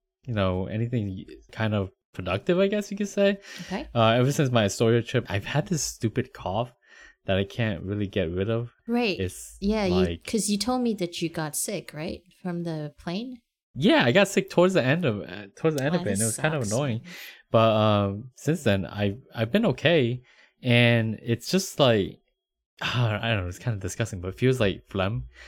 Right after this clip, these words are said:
Speaker 1: constantly flowing. Like, I
Speaker 2: Mm.
Speaker 1: can feel it in the back of my throat, like,
Speaker 2: Yeah.
Speaker 1: dripping, or, like, not dripping, but, like, flowing backwards.
Speaker 2: Yeah.
Speaker 1: And it doesn't really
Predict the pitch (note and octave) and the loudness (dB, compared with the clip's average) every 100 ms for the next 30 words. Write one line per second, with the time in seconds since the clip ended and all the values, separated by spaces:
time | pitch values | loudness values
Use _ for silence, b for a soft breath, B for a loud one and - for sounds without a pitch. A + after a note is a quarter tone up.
0 | B _ _ - - A2 - G2+ - F#2+ | B _ _ -6 -2 0 -2 -6 -2 0
1 | G2+ G2+ F#2+ E3+ E3+ E3 F#2 D3+ C3 - | 0 0 -4 -4 -4 -2 0 0 -2 0
2 | G2 G#2+ - G#2+ F#2 F2+ F#2 F2 - F#2 | 0 0 -2 -6 -6 -6 -6 -8 -4 -2
3 | A2+ - - - D#3 G2+ G2 C#3+ C#3+ - | -2 -4 -4 -4 -4 -2 -2 -2 -6 -8
4 | F#2 F#2 F#2+ - B2 G2+ - G#2 F2+ E2+ | -2 -2 -2 -4 -6 -4 -2 -2 -4 -4
5 | F2 G2+ - - F#2 G#2 G#2+ G#2 A#2+ C#3 | -8 -10 -16 -6 -2 -2 -2 -4 -4 -4
6 | C3+ - B D3+ D#3+ B - A2+ A2+ G#2+ | -6 -10 B -12 -12 B 0 4 4 4
7 | G#2+ _ C3+ A#2 D3 D#3 G3 F3+ B2+ B2 | -2 _ -8 0 2 4 4 2 2 2
8 | C#3+ D3 B2+ | 0 -2 -6